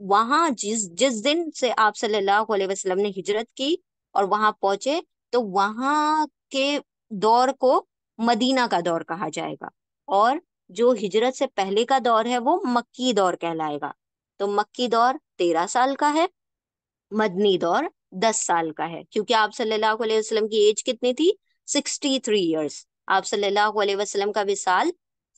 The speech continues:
तिरसठ साल की उम्र में हुआ, चालीस साल में नबूवत मिली,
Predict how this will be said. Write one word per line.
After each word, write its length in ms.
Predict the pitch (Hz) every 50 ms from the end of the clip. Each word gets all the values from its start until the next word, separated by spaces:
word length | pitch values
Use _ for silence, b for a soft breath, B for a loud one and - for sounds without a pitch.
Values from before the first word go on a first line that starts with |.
| _ _ _ -
तिरसठ 500 | 233 226 220 233 233 - - 233 220 -
साल 240 | - 214 175 165 165
की 120 | - 190
उम्र 240 | 175 175 165 165 165
में 140 | 165 165 165
हुआ, 300 | 156 156 151 156 143 - _ _ _ _ _ -
चालीस 380 | - 208 190 185 190 190 196 -
साल 260 | - 190 180 - -
में 140 | 190 196 196
नबूवत 420 | 180 165 156 170 180 170 208 247 -
मिली, 320 | 294 302 311 320 349 392